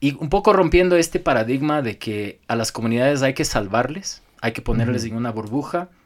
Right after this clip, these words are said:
Speaker 1: y la gente va a pagar para ir a
Speaker 2: Ve-
Speaker 1: salvarles,
Speaker 2: O
Speaker 1: ¿no?
Speaker 2: verles en la burbuja, que se mantengan en la burbuja.
Speaker 1: Sí, y entonces
Speaker 2: Ujú.
Speaker 1: era como,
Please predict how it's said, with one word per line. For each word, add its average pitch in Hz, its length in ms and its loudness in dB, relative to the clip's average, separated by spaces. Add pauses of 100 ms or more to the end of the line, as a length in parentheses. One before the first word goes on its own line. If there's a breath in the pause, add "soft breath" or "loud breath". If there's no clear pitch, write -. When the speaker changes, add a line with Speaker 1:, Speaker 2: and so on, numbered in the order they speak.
(480 soft breath)
Speaker 1:
y 127 100 -2
la 123 120 0
gente 175 340 0
va 160 120 2
a 160 80 -4
pagar 147 500 2
para 127 420 -2 (300)
ir 127 140 2
a - 20 8
Speaker 2:
Ve- 139 40 2
Speaker 1:
salvarles, 104 760 -2
Speaker 2:
O - 60 2
Speaker 1:
¿no? 117 60 6
Speaker 2:
verles 123 340 8
en 127 100 6
la 113 80 4
burbuja, 101 400 4
que 120 100 0
se 135 80 6
mantengan 127 380 4
en 117 60 4
la 104 60 4
burbuja. 98 280 4
Speaker 1:
Sí, - 180 -2
y 135 120 0
entonces 156 280 0
Speaker 2:
Ujú. 170 60 2
Speaker 1:
era 185 180 0
como, 135 280 -4